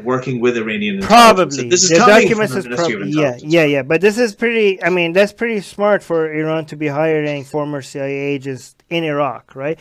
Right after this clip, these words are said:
Speaker 2: But let me tell you, the reason why Iran has such a, such a powerful grip over,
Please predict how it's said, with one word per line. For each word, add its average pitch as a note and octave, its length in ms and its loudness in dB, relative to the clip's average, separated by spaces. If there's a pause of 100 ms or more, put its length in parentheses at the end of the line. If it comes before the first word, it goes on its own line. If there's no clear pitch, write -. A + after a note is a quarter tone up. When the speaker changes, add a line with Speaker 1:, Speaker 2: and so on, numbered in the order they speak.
(340)
Speaker 2:
But E3 120 2
let G#3+ 80 4
me C4+ 100 -2
tell C4 220 2
you, G#3 100 2
the F3 160 -2
reason B3 480 -4
why F#3 280 4
Iran E3 540 0
has D3+ 180 -4
such - 300 -8
a, D3+ 240 -2 (440)
such - 360 -6
a E3+ 40 -6
powerful E3 540 2
grip F3 340 -6
over, D3+ 440 -4